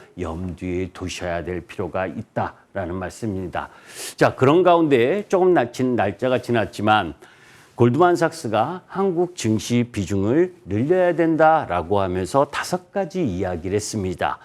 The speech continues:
그죠? 낮은 밸류에이션, 코스피 이십사 개 선-, 선행퍼가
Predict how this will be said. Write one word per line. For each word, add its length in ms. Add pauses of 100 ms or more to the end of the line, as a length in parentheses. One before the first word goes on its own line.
(220)
그죠? 320 (240)
낮은 420
밸류에이션, 1160 (340)
코스피 400
이십사 440
개 260 (240)
선-, 420
선행퍼가 960